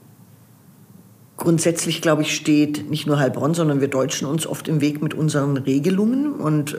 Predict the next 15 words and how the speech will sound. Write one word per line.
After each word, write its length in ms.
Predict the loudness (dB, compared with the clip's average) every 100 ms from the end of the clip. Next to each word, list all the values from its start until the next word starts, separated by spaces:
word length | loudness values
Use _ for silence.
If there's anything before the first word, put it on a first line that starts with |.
| -2
ähm, 440 | 0 2 0 -2 -8 -18 -20 -20 -8
mit 340 | -8 -8 -16 -16 -16 -16 -10
einer 460 | -4 -2 -2 -4 -10 -16 -16 -18 -18 -20 -20 -20 -20 -20 -20 -6
enormen 880 | 0 2 4 4 4 2 2 0 -4 -10 0
Bürokratie, 1000 | 2 2 0 -2 -4 -4 0 0 0 -2 -8 -16 -16 -16 -4
die 160 | 0 0
Spontanität, 1500 | 0 0 0 0 0 2 4 2 0 0 2 0 -2 -4 -2
äh, 280 | 0 0 -2 -6 -12 -14 -18 -6
Ideenreichtum, 1400 | -2 2 4 4 4 2 2 2 0 -2 2 4 2 0 -10 -10 -10 -12 -16 -20
äh, 960 | -20 -18 -18 -16 -14 -14 -14 -12 -8 -2
witzige 380 | 0 0 2 2
Kreativität 1160 | 2 4 4 2 0 0 0 2 2 0 -6 -12 -20 -20 -20 -8
sehr 200 | -2 -2
stark 280 | -2 -8 -10
eindämmt. 440 | -10 -10 -10 -14